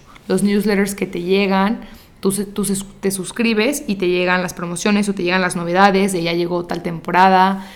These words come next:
ya tenemos este nuevo producto, o supimos que compraste, no sé, la laptop, te tenemos ahora la funda. Entonces, esto yo creo que va a, va a innovar el tema del mailing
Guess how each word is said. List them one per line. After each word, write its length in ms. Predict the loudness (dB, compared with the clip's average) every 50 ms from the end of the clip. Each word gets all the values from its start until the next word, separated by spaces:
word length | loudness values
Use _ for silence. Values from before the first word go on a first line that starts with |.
| -20 -20 -20 -14 -2 0
ya 120 | 0 2
tenemos 300 | 2 2 0 0 0 -2
este 180 | -2 -4 -4 -2
nuevo 200 | -2 -2 -2 -2
producto, 800 | -2 -2 0 0 0 0 -2 -2 0 2 2 2 2 0 -2 -6 -14 -20 -20 -20 -20 _ -20 -20 -20 -20 -14 -2
o 240 | 2 2 2 2 0
supimos 400 | -2 -2 0 2 2 2 2 2
que 100 | 0 2
compraste, 500 | 2 2 4 4 4 2 2 0 0 0
no 120 | 0 0
sé, 140 | 0 0 -2
la 120 | 0 2
laptop, 500 | 6 6 6 4 4 -2 -2 -2 -2 -2
te 80 | -6 -6
tenemos 580 | -4 -2 -2 -2 0 2 4 4 4 4 2 0
ahora 360 | -2 -2 -2 0 0 0 0
la 120 | -2 -4
funda. 540 | -4 0 4 4 6 6 6 4 4 2 -2 -8 -14 -18 -20 -20 -18 -18 -16 -8 -4
Entonces, 480 | 0 0 2 4 4 4 2 0 -6 -12 -20 -16 -2 2
esto 260 | 2 2 2 2 0
yo 100 | 2 2
creo 140 | 2 2 2
que 120 | 2 4
va 100 | 4 6
a, 560 | 6 4 4 0 -4 -10 -12 -12 -20 -10 -4 2
va 120 | 4 6
a 60 | 6
innovar 640 | 6 6 6 6 6 6 8 8 8 6 4 -2 -6 -2
el 140 | -2 0 0
tema 260 | 2 2 4 4 4
del 220 | 4 4 2 2 4
mailing 520 | 4 6 6 6 4 2 2 0 -4 -10